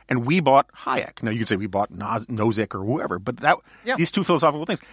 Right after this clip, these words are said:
Speaker 1: And right before our eyes in real time, we're seeing all of these defectors leave our side, and they're putting their own right-wing nation and, you
Speaker 2: Yeah.
Speaker 1: know, poetry around it. But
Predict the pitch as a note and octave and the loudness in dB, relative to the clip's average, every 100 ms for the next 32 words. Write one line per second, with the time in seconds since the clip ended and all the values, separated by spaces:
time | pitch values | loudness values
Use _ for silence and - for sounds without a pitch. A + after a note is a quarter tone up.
0 | - C#3+ B2 B2 E3+ A#3+ A3 G#3 F#3 D#3+ | -4 -2 -2 4 2 4 -4 0 4 6
1 | D3+ C3 A2+ A2 D3 E3 - A#2+ A#2 F#2 | 6 4 0 2 2 2 2 2 2 2
2 | E2+ - A#2+ - D#3 A#2+ A#2+ D3 E3+ D3+ | -4 -2 -2 0 0 2 2 2 2 -2
3 | C#3+ B2 A#2+ - E3 - - - - - | -2 -2 0 2 2 0 -12 -12 -18 -20
4 | _ _ _ _ - _ G#2+ A2+ C3 F3 | _ _ _ _ -20 _ -6 -2 2 2
5 | E3+ D3 C3 C#3 - B2 G#2 F2+ - - | 4 6 6 4 4 4 4 0 -8 -16
6 | - - B2+ A#2+ B2 B2 - _ - B2 | -8 2 4 4 2 -4 -16 _ -6 4
7 | F3+ - A3 G#3 F3+ D3 D3+ D#3+ D#3+ D3 | 4 6 4 4 4 6 8 8 6 4
8 | C3+ A#2 A#2 C#3 D3 B2+ C3+ C3+ C3 B2+ | 0 -6 4 4 4 -2 0 2 4 2
9 | A2+ G2+ G#2+ B2 - B2+ A#2 A#2+ G#2+ F#2+ | 0 -2 -2 0 0 0 0 0 0 -2
10 | F2+ E2 - _ - - - C3 C3 G2 | -8 -16 -20 _ -14 -14 -8 -6 -6 -8
11 | - - G#3 A3 C3 A2+ G2 E2+ E2+ B2+ | -8 2 2 4 4 4 2 -2 -8 -10
12 | _ _ _ _ _ _ D#3 | _ _ _ _ _ _ -2